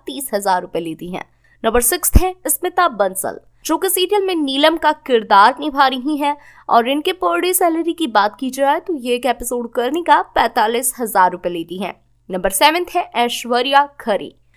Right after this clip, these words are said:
जो कि सीरियल में लक्ष्मी का किरदार निभा रही हैं और इनके पर डे सैलरी की बात की जाए तो ये एक एपिसोड करने का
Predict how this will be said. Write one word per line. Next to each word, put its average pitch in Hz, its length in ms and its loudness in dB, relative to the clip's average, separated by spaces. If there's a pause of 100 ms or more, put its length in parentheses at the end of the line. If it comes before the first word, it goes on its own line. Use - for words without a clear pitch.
जो 339 140 0
कि 427 120 2
सीरियल 427 360 0
में 359 100 4
लक्ष्मी 320 440 -2
का 320 160 0
किरदार 240 640 2
निभा 302 280 2
रही 285 280 -6
हैं 311 180 -8
और 277 280 -2
इनके 262 260 -4
पर 285 300 4
डे 427 140 4
सैलरी 311 400 -2
की 294 180 -4
बात 214 300 0
की 254 180 -6
जाए 262 300 -2
तो 349 140 -8
ये 226 160 -8
एक 233 120 -6
एपिसोड 240 460 -4
करने 262 280 -2
का 170 180 0